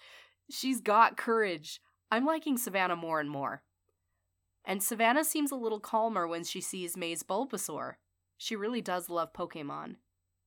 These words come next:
And her first Pokemon was a Bulbasaur. "Savannah, are you from Kanto?" Her daughter did say Mom went on a Pokemon journey. It seems it's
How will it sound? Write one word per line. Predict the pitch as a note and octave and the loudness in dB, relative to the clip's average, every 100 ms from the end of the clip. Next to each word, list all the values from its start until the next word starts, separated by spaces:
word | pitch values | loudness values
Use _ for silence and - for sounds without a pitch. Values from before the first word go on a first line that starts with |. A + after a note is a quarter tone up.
| - | -2
And | F3+ F3+ D#3+ - | 2 2 -2 -2
her | A#3 C4+ | 2 2
first | C4 - G#4 A4+ - | 2 4 6 4 4
Pokemon | C#4 A#3+ A3+ G3+ F3+ D#3+ D#3 D3+ | 8 8 8 8 10 10 6 0
was | F3 E3+ | 0 2
a | E3+ | 2
Bulbasaur. | E3 D3+ D3+ - D3+ C#3 - - _ _ _ _ _ | 2 2 0 -4 -4 -6 -8 -16 _ _ _ _ _
"Savannah, | - C4+ A#3+ A3 G3+ B3+ - _ _ | 0 4 6 6 6 4 2 _ _
are | B3+ | 8
you | C4 B3+ | 10 8
from | - C5 | 4 -2
Kanto?" | A3+ D#3+ E3 E3 F3+ - _ _ _ _ _ _ _ - | 2 2 2 2 0 -2 _ _ _ _ _ _ _ 0
Her | G#3+ | 6
daughter | G#3 C4+ E4+ | 8 8 8
did | D#4 C4+ | 2 0
say | - C#4+ F4+ G#3+ | 4 4 4 2
Mom | E3+ F#3 G3+ A#3 | 2 6 8 8
went | A#3+ | 6
on | B3+ B3+ | 6 4
a | |
Pokemon | A3+ B3+ - A#3+ F3+ E3 | 4 2 4 2 4 2
journey. | E3 F3 D#3+ D#3 | 2 0 0 0
It | E3 | -2
seems | - A#3 A#3 G3 | -4 -2 -2 -2
it's | G3 D3 E3+ | -4 -6 -10